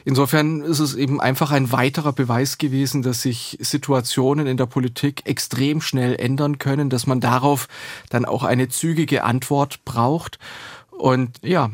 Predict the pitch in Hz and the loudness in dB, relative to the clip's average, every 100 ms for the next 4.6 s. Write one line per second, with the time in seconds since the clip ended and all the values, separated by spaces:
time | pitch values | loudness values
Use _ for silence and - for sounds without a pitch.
0 | - 123 131 117 131 123 123 139 - 131 | -4 -2 -2 -2 0 0 -2 -2 -2 -2
1 | 139 - 131 - 117 117 131 143 135 135 | -2 0 -2 0 0 2 0 -2 -2 -2
2 | 139 131 117 110 117 135 180 - 143 151 | -2 -2 0 0 0 -2 -2 -2 0 0
3 | 147 143 117 123 131 139 135 185 208 - | -2 -2 0 0 0 -2 -2 -2 -4 -2
4 | - 117 127 113 120 - | -2 -2 -4 -4 -6 -10